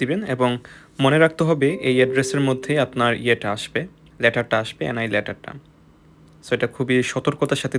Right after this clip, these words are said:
দিবেন। এখানে পোস্ট কোড দিলেই ওরা অটোমেটিক্যালি আপনাকে আপনার বাসার ফ্ল্যাট নাম্বার, হাউস নাম্বার, রোড সব কিছু বলে দিবে। Just এটা সিলেক্ট করে দিবেন, then কন্টিনিউতে প্রেস করবেন।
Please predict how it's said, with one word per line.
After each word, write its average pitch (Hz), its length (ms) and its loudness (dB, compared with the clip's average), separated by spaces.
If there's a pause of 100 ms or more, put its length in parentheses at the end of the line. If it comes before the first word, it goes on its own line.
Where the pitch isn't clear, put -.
দিবেন। 131 200 -2 (160)
এখানে 123 180 -2 (100)
পোস্ট 127 320 -6
কোড 135 180 0 (320)
দিলেই 127 280 0 (1400)
ওরা 117 160 4 (200)
অটোমেটিক্যালি 135 640 0
আপনাকে 120 340 -8
আপনার 113 280 -6
বাসার 113 340 -4
ফ্ল্যাট 117 300 -4
নাম্বার, 120 240 -2 (120)
হাউস 123 200 -10 (140)
নাম্বার, 120 240 -6 (380)
রোড 120 160 -4 (420)
সব 127 200 0
কিছু 127 240 -6
বলে 120 200 -4
দিবে। 117 160 -6 (680)
Just - 220 -6 (120)
এটা 117 180 -10
সিলেক্ট 123 280 -6
করে 113 180 -4
দিবেন, 95 180 -10 (1600)
then 143 120 2 (100)
কন্টিনিউতে 135 540 0
প্রেস 117 240 -2
করবেন। 131 220 -2